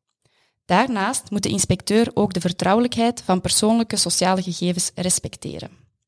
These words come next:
Bij de uitoefening van zijn taken moet de inspecteur ook steeds twee principes respecteren. Ten eerste is er het finaliteitsbeginsel,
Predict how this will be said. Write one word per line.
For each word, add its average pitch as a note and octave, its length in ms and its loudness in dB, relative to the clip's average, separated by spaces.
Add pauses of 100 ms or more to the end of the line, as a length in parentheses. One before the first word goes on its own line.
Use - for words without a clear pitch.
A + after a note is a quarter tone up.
(480)
Bij G#3 120 2
de G#3 80 2
uitoefening C#4 520 2
van G#3 100 4
zijn F#3 200 2
taken B3 420 0
moet G#3+ 140 2
de - 60 -4
inspecteur G#3+ 680 -2
ook A#3 220 2
steeds - 400 0
twee A3 240 2
principes F#3+ 580 -2
respecteren. - 600 -8 (560)
Ten G3 160 -2
eerste A#3 320 2
is - 160 -2
er G3 60 2
het F3+ 140 0
finaliteitsbeginsel, F#3+ 1200 0